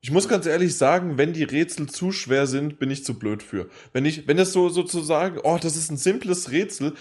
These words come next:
dann freue ich mich eigentlich eher drüber, „Mein Gott, hey, ich hab das sowas von schnell rausbekommen und ich bin sowas von clever.“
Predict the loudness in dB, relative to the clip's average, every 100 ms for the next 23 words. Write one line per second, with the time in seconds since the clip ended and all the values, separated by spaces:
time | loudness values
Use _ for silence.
0 | -4 0 0 0 2 2 2 0 -6 0
1 | 0 0 0 2 2 2 2 4 4 2
2 | 0 2 0 2 2 2 2 -2 -2 -4
3 | 0 2 2 2 -4 0 2 4 2 2
4 | -6 -4 -2 0 -2 -6 -4 -4 0 2
5 | 2 0 -4 -2 2 2 2 -6